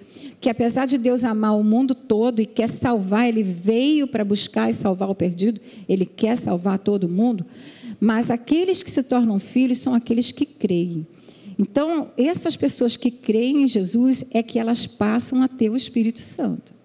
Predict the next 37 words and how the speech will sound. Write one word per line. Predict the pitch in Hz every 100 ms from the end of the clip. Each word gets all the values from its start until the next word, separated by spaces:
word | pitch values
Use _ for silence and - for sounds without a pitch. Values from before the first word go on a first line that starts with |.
| _ _
né? | 165 208 285 - - - 220
É | -
claro | - 233 277
que | 285
Deus | 240 233 247 -
usa | - 233 285 233 - -
as | 196
suas | - 233
formas | - 240 240 226 208
de, | 220 202
de, | 185 214 196
de | 175 170 190 190
convencer. | - 240 247 233 233 - - 196 190 - -
O | 196
Espírito | - 226 208
Santo, | - 254 269 269
ele | 233
veio | 202 214 214
convencer | - 226 214 208 - 220 208 202 - - 208
o | 214
homem | 214 220 208
do | 214
pecado, | 226 196 - 208 226 294
da | 262 254
justiça | 226 202 - 240 240
e |
do | 233
juízo. | 254 269 180 165 - - -
O |
que | 247
aconteceu | 330 320 330 320 294 269
com |
esse | 254 - 226
pa-, | 226 220 -
esse | - 220
rapaz | 190 - 202
Robert? | - 190 165 143 147